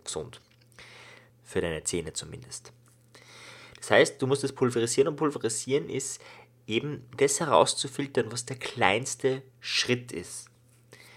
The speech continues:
Der kleinste Schritt ist oft was wahnsinnig Einfaches.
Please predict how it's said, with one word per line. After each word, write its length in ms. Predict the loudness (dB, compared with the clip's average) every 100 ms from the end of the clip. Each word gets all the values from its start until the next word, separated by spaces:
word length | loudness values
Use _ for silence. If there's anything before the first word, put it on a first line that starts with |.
| -10 -4
Der 80 | 0
kleinste 440 | 4 4 2 -2
Schritt 440 | -2 -2 -4 -14 -12
ist 300 | -6 -4 -4
oft 240 | -4 -6 -6
was 180 | -2
wahnsinnig 400 | 0 0 0 -6
Einfaches. 580 | -6 -10 -12 -12 -12 -14